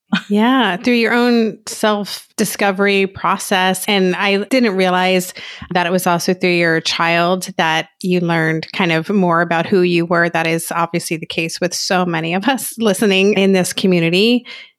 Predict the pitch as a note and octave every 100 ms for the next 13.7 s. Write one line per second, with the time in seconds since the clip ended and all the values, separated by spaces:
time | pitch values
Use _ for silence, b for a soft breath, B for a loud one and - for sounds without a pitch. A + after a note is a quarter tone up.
0 | _ - F#3 F3+ D#3+ G3 G3 - F#3 F3+
1 | F3 F3+ - E3+ D#3 D#3 F3 E3 D#3 F3
2 | D#3+ E3 E3+ - E3 E3 F3+ - D#3 E3+
3 | - C#4 B3+ B3+ A#3+ B3 B3 A3+ A3 A3
4 | G#3+ G#3+ G#3+ G#3+ - B3 C4+ D4+ F4 C4+
5 | A3 A3 B3+ C4+ A3+ G#3+ B3 G#3+ _ _
6 | D4+ C4+ D4 C#4 C4 B3 A3+ A3 - A3
7 | G#3+ - A3+ G#3 G3 F#3 A3 G#3+ A#3+ B3
8 | B3 A3+ A3+ A3 G#3+ G#3 - - B3+ G3
9 | G#3+ G#3+ G3+ - G#3 G3+ - - - G3
10 | F#3+ F#3+ F#3 F#3 - F3+ F3+ F3 E3+ E3+
11 | B B B _ G3+ F#3 F3 E3+ - -
12 | E3+ F3 E3+ E3+ - F3 D#3+ D#3+ D#3+ E3
13 | D#3 D#3 - - D#3+ E3 -